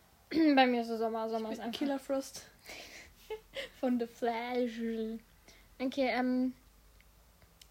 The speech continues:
Speaker 1: Scheiße, ich hab keine Fragen mehr. Wohin flie-, fliehst du am liebsten?
Speaker 2: Fliegst?
Speaker 1: Nein, da steht fließt.
Speaker 2: Wohin
Speaker 1: Wohin
Speaker 2: fließt?
Speaker 1: fliehst du? <laughs>
Speaker 2: Ah, ähm, mein
Speaker 1: Wenn dir
Speaker 2: Zimmer?
Speaker 1: alles zu viel wird, also denk ich mal.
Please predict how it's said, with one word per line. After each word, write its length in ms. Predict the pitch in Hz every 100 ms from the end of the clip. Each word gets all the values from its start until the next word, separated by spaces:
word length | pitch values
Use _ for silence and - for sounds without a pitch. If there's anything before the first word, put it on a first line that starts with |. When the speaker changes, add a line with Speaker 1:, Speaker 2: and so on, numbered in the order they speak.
| - - - _ - _ _ - 622
Speaker 1:
Scheiße, 540 | - 277 269 254 254
ich 100 | 262
hab 120 | 277 -
keine 160 | 277
Fragen 180 | - 269
mehr. 540 | 269 277 285 285 277
Wohin 200 | 285 311
flie-, 340 | 285 294 294 285 -
fliehst 480 | - 269 302 302 -
du 100 | 247
am 240 | 247 233
liebsten? 420 | 226 254 - - 330 _ _ -
Speaker 2:
Fliegst? 760 | - - 247 294 - - - _ _ -
Speaker 1:
Nein, 300 | 302 359 320
da 80 | 359
steht 380 | - 285 311 -
fließt. 680 | - 269 330 381 - - - _ _ 302
Speaker 2:
Wohin 120 | 294
Speaker 1:
Wohin 220 | 359 320
Speaker 2:
fließt? 280 | 277 - 359
Speaker 1:
fliehst 340 | 427 494 -
du? 140 | - 466
<laughs> 40 | 508 605 -
Speaker 2:
Ah, 520 | 294 320 339 311 277 277 - 659 554 415 349 -
ähm, 480 | 285 277 269 269 - _ -
mein 240 | 285 269
Speaker 1:
Wenn 80 | 269
dir 60 | 285
Speaker 2:
Zimmer? 100 | 247
Speaker 1:
alles 240 | 269 262 -
zu 80 | 247
viel 320 | - 233 226
wird, 180 | 220 226
also 240 | 226 220
denk 220 | 233 233
ich 100 | -
mal. 240 | 262 269